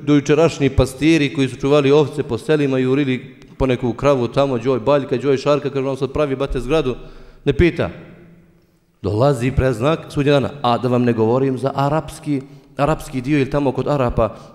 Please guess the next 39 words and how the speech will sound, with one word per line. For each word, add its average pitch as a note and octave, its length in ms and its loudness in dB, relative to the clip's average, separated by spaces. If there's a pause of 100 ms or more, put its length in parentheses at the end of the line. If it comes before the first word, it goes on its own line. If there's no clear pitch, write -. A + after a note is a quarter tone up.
koliko C3+ 440 0
su A#2+ 240 -2
otišle C3 500 -2
te A#2+ 240 2
zgrade A#2 380 0
do A#2+ 160 -2 (280)
prije C#3 240 2
trideset, B2 300 0
četrdeset B2 260 -2
godina, C3+ 340 2 (320)
uzmite C3+ 340 -2
slike C3+ 320 -2
Dubaji A#2 500 0
prije B2+ 280 -2
četrdeset A#2+ 560 -4
godina, A#2+ 320 0
kaže, G#2 160 -6
ništa C3+ 220 -4
nema, F2 300 -2
pustinja C#3+ 360 0
obična. C3 300 -4 (840)
Sad D3 320 0
kad C#3+ 120 2
vidite C#3+ 320 -2
šta C#3+ 100 -2
je B2 80 4
Dubaji, B2 520 2
mozak C3 340 0
ne B2+ 100 -4
može B2 260 -2
da, B2+ 100 -2
da, C#3 200 -6 (140)
da B2+ 80 -2
prihvatite A#2+ 600 -2 (300)
te C#3 100 4
stvari C#3 300 2
koje C3+ 240 4
su - 60 -8
se B2+ 60 -2